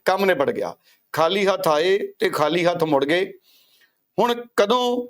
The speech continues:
ਕੋਈ ਰਾਹਤ ਪੈਕੇਜ ਦੇਣਗੇ, ਕਿਸ ਰੂਪ 'ਚ ਦੇਣਗੇ, ਕਿੰਨਾ ਕੁ ਦੇਣਗੇ, ਮੈਂ ਹੈਰਾਨ ਹਾਂ। ਸਾਡੇ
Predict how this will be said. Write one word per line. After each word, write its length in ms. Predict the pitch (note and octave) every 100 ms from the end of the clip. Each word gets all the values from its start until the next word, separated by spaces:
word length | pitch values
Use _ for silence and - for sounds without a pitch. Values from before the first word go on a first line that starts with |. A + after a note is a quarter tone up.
| _ _ -
ਕੋਈ 160 | G#3+ G3+
ਰਾਹਤ 320 | E3+ F3 A3
ਪੈਕੇਜ 380 | F3 F#3 F#3+ F3
ਦੇਣਗੇ, 540 | E3 F#3+ A3 G#3 F#3+ G3 - _ _ _ _ _ - - _ -
ਕਿਸ 260 | A3+ A3 G#3+
ਰੂਪ 320 | F#3 G#3 G#3
'ਚ 80 | G3
ਦੇਣਗੇ, 480 | F#3 G3+ G#3 G3 G3
ਕਿੰਨਾ 380 | G3+ G#3 A3 G#3+
ਕੁ 120 | G3+
ਦੇਣਗੇ, 320 | G3+ G#3 G3+
ਮੈਂ 180 | G3+ F#3
ਹੈਰਾਨ 320 | D3+ D3 F3
ਹਾਂ। 160 | F#3 G3 _ _ _ -
ਸਾਡੇ 720 | - D#3 F3 F#3+ F#3 F#3